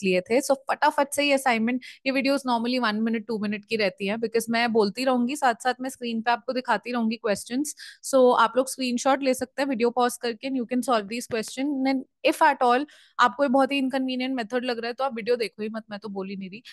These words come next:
अ, Telegram लिंक दिया है मैंने डिस्क्रिप्शन में पहला ही, वो ग्रुप पे जाओ, लिंक ज्वाइन कर, अ, लिंक जैसे ही आप क्लिक करोगे, आप Telegram ग्रुप पे पहुंचोगे, वो ग्रुप ज्वाइन करो, वहां मैं पीडीएफ अपलोड करती हूँ, पीडीएफ लेके सॉल्व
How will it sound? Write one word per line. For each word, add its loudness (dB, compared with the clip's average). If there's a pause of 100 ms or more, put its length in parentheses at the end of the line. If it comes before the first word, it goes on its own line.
(220)
अ, 4
Telegram 0
लिंक -4
दिया -4
है -4
मैंने -4
डिस्क्रिप्शन -6
में -2
पहला -2
ही, -4
वो -2
ग्रुप -4
पे 2
जाओ, 2
लिंक 0
ज्वाइन -2
कर, -6
अ, -4
लिंक 2 (140)
जैसे 2
ही 0
आप 2
क्लिक -4
करोगे, 2
आप 0
Telegram 0
ग्रुप -2
पे -4
पहुंचोगे, -4 (340)
वो 0
ग्रुप 0
ज्वाइन -2
करो, 0
वहां 0
मैं -4
पीडीएफ -2
अपलोड -2
करती -6
हूँ, -4
पीडीएफ -6
लेके -10
सॉल्व -2